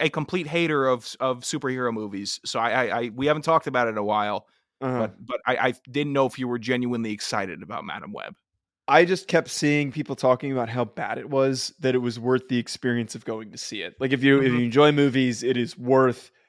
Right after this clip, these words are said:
Speaker 2: seeing how bad it is. So went with, I told my girlfriend, I was like, "I, uh, let's go see this on Friday." And she was like, "Oh, like, a bunch of my friends from work wanted to go, so we'll,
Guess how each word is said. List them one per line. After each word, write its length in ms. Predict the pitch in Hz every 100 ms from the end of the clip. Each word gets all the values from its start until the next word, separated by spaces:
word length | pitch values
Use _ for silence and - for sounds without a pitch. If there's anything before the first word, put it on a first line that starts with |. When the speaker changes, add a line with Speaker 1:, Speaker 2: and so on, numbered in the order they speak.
| _ _ _
Speaker 2:
seeing 540 | - 139 131 120 117 - _ _ _ _
how 200 | 123 131
bad 280 | 123 123 120
it 120 | 127
is. 200 | 92 - -
So 220 | - 147
went 260 | 147 170 160
with, 420 | 147 131 - - _ -
I 220 | 139 139 113 -
told 180 | 156 131
my 80 |
girlfriend, 420 | 127 131 123 127 120
I 40 |
was 100 | 120
like, 100 | 120
"I, 100 | 123 127
uh, 140 | 131 120
let's 180 | 131
go 100 | -
see 180 | 120 139
this 180 | 120 120
on 100 | 185
Friday." 360 | 196 208 147 131 - _ _ _ _ _ _ -
And 80 |
she 80 | 139
was 60 | 131
like, 100 | 135
"Oh, 200 | 139 131
like, 240 | 131 127
a 20 | -
bunch 180 | 131
of 60 | 120
my 140 | 127
friends 240 | 117 127 117
from 120 | 123
work 240 | 127 123 127
wanted 260 | 123 120
to 60 | 117
go, 200 | 123 120
so 300 | - 120 - _ _ _ _
we'll, 380 | 139 135 131